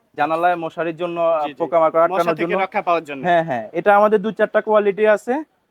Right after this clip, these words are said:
Speaker 1: তো এ-, এটা আমাদের, আহ, স্কয়ার ফিট শুরু হচ্ছে আপনার সাড়ে ছয় টাকা থেকে।
Speaker 2: সাড়ে ছয় টাকা।
Speaker 1: জি, জি, সাড়ে ছয় টাকা
Speaker 2: আচ্ছা,
Speaker 1: থেকে।
Speaker 2: ঠিক আছে।
Speaker 1: তাও এটা ভালোটা। এটা কোরিয়ান
Speaker 2: জি, জি।
Speaker 1: আছে,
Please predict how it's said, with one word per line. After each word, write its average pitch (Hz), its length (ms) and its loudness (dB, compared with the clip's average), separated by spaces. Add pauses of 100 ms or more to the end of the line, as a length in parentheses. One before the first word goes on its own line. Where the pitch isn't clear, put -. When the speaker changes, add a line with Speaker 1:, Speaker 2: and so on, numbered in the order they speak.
(140)
Speaker 1:
তো 160 240 4
এ-, 165 160 4
এটা 180 280 2
আমাদের, 180 520 -2
আহ, 156 280 -2
স্কয়ার 175 300 -2
ফিট 190 120 -8
শুরু 185 240 -6
হচ্ছে 185 280 -4
আপনার 185 300 0
সাড়ে 170 240 -4
ছয় 170 160 -4
টাকা 147 220 -4
থেকে। 123 260 -20
Speaker 2:
সাড়ে 190 260 -4
ছয় 180 200 2
টাকা। 131 240 -4
Speaker 1:
জি, 131 160 -4
জি, 113 60 -8
সাড়ে 165 240 -2
ছয় 185 160 -2
টাকা 190 180 -2
Speaker 2:
আচ্ছা, 196 140 -6
Speaker 1:
থেকে। 196 140 -6
Speaker 2:
ঠিক 247 80 -4
আছে। - 80 -10
Speaker 1:
তাও 185 160 4
এটা 196 140 0
ভালোটা। 147 380 -6
এটা 143 140 -10
কোরিয়ান 185 400 -2
Speaker 2:
জি, - 20 -8
জি। 190 60 0
Speaker 1:
আছে, 196 340 -6